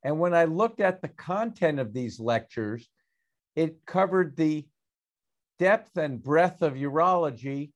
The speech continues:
except what about for stone disease?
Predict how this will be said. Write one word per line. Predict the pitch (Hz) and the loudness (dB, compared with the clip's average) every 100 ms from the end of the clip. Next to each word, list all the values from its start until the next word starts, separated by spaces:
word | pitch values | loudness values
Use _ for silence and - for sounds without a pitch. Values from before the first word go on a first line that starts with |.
| _ | _
except | 151 - - 180 180 _ _ _ | -8 -6 0 0 0 _ _ _
what | 208 | -4
about | 220 190 196 185 - _ _ | -2 2 2 0 -6 _ _
for | 175 | -8
stone | 165 - 190 208 226 | -8 -6 -2 -2 -2
disease? | 196 139 107 - - _ | -6 -6 -8 -8 -18 _